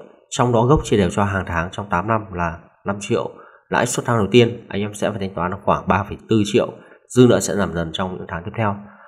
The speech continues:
Anh em lưu ý, anh em có quyền vay ngân hàng theo số tiền cũng như là thời gian vay mà mình mong muốn, không bắt buộc anh em nào phải vay tối đa. Còn trên video em tính cái định mức vay tối đa là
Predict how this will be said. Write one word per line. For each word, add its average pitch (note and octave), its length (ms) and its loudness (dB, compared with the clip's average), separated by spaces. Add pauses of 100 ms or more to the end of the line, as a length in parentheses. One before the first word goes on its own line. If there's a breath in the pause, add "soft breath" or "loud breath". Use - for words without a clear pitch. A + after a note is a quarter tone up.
(140 loud breath)
Anh A#2 120 4
em B2 120 8
lưu A#2 140 10
ý, A2 200 6 (100)
anh A2+ 140 -2
em A#2 180 -2
có G#2 220 6
quyền G#2 200 8
vay G#2 140 6
ngân G#2 120 0
hàng G2 220 2 (120)
theo G#2+ 180 0
số G#2 200 -2
tiền G2 200 4
cũng G2 140 -4
như A2 80 2
là G2 60 2
thời F#2+ 160 -2
gian G2+ 160 -2
vay G2+ 140 2
mà F#2+ 160 0
mình F2 200 -4
mong F#2+ 160 -4
muốn, F#2 160 0 (260 loud breath)
không - 200 -2
bắt C#3+ 140 6
buộc A#2+ 120 6
anh G2+ 120 2
em G#2+ 140 2
nào F#2+ 140 2
phải D2 100 -8
vay G2 200 2
tối F#2+ 80 2
đa. G#2 260 4 (500 loud breath)
Còn G#2+ 200 4
trên B2 180 2
video A#2 240 10
em A2 160 4
tính G2+ 240 2
cái A#2+ 80 2
định A#2 140 0
mức A2 140 2
vay A2+ 160 4
tối G2 140 4
đa G2+ 340 6
là F2 380 0